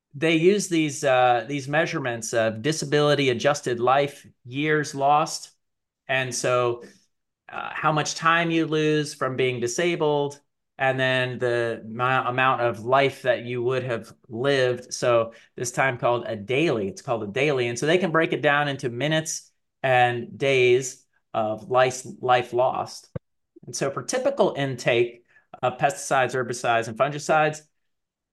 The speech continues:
of a, in a lifetime, that you would decrease your life by three point two minutes in this study. Now, that, that seems trivial.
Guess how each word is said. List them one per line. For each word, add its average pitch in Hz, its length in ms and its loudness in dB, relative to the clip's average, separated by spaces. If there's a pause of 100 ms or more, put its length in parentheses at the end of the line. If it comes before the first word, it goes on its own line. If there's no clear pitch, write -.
(540)
of 131 160 0
a, 127 340 -2
in 135 80 -6
a 123 80 0
lifetime, 123 1080 -2 (340)
that 127 200 -4
you 147 140 0
would 160 120 0
decrease 175 480 0
your 147 120 -2
life 135 280 2
by 120 140 4
three 143 220 -4
point 131 280 -6
two 135 140 -4
minutes 120 640 -4
in 127 120 -4
this 110 200 -4
study. - 380 -10 (720)
Now, 143 120 4
that, 190 260 2
that 175 180 4
seems 170 500 -4 (600)
trivial. - 540 0